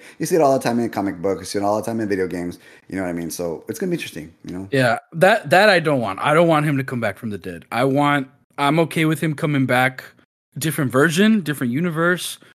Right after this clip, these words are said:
Speaker 2: different timeline, different whatever, but
Speaker 1: Just not the
Speaker 2: not,
Speaker 1: same one.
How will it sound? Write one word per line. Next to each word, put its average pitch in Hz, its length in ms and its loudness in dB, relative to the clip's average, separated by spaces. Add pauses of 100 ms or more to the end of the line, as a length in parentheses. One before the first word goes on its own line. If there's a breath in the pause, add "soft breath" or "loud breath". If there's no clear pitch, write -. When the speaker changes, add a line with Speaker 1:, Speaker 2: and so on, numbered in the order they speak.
Speaker 2:
different 135 280 -4
timeline, 180 640 2 (480)
different 156 320 -2
whatever, 151 360 0
but 131 320 -2
Speaker 1:
Just 127 180 2
not 127 80 4
the 123 60 4
Speaker 2:
not, 135 180 2
Speaker 1:
same 104 180 -4
one. 80 280 -6